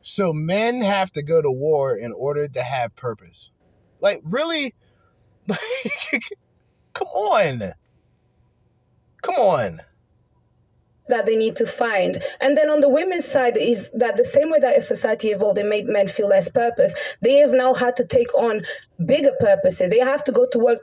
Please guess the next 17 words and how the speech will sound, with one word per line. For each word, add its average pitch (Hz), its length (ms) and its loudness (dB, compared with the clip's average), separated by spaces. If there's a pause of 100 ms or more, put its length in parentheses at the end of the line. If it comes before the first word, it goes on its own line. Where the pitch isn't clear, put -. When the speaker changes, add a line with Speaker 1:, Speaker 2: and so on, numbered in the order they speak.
Speaker 2:
like 233 220 0
they 254 100 2
didn't 262 180 2
have 254 180 0
to 277 100 -2
do - 160 -4
before. 247 340 2 (200)
They 226 80 2
have 254 140 0
to 254 80 -4
take 262 160 2
care 233 100 2
of 196 60 -4
the 226 80 0
family 285 320 0
and 359 220 -2
work 381 260 0